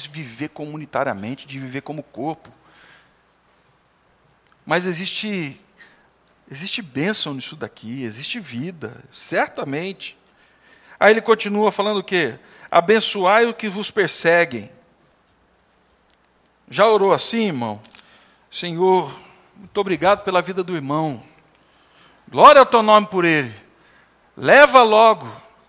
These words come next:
que ele passe a eternidade contigo, antecipa os dias da glória dele. Tem. Tem.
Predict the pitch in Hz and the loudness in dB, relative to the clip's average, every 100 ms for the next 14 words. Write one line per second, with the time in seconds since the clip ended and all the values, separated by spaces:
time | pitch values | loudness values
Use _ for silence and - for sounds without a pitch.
0 | _ 180 220 208 214 247 - 214 214 214 | _ -4 -4 2 6 6 6 0 -2 2
1 | 214 214 220 226 233 247 269 - - - | 2 2 -4 -4 -4 0 0 0 -4 6
2 | 320 370 330 226 165 269 220 196 170 180 | 6 6 2 -2 -2 0 2 2 4 4
3 | 160 120 131 117 107 - _ _ _ - | 2 0 -2 -4 -10 -20 _ _ _ -20
4 | - _ - _ _ _ _ _ _ _ | -20 _ -20 _ _ _ _ _ _ _
5 | _ - _ _ _ _ _ _ _ _ | _ -20 _ _ _ _ _ _ _ _
6 | _ _ _ _ _ _ 127 131 127 147 | _ _ _ _ _ _ -6 -4 -4 -6
7 | 180 202 214 220 214 165 90 87 _ _ | -10 -12 -12 -14 -14 -14 -14 -18 _ _
8 | _ _ _ _ _ _ _ _ _ _ | _ _ _ _ _ _ _ _ _ _
9 | _ _ _ _ _ - 98 92 92 110 | _ _ _ _ _ -20 -16 -14 -12 -12
10 | 151 180 | -12 -14